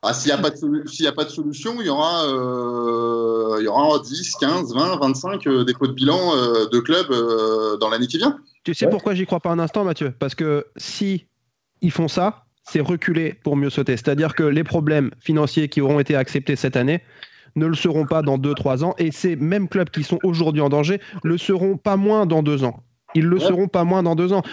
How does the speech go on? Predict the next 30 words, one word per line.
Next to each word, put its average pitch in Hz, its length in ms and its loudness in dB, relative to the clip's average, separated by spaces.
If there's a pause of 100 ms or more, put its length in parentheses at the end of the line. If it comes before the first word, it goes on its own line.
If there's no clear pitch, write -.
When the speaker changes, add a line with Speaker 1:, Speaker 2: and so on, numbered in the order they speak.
(120)
Speaker 2:
On 160 60 2
voit, 175 280 2
je, 147 200 -2
je 147 100 -2
vois 175 140 2
un 160 80 2
club 180 180 -2
comme 147 260 -2
Amiens, 151 340 0
là, 113 120 -4
qui - 180 -10
vient 131 180 -2
de, 120 300 -4
qui, 131 160 -6
qui - 160 -6
perd 165 220 -6
son, 120 500 -2
son 120 220 -4
principal 139 480 -2
ou, 139 160 0
ou 131 280 -2
un 139 60 2
de 147 60 -4
ses 139 100 -4
principaux - 380 -4
sponsors, 120 420 -2 (320)
en 143 80 -2
l'occurrence 139 480 0
Intersport. 127 560 -4 (480)
Euh, 127 560 0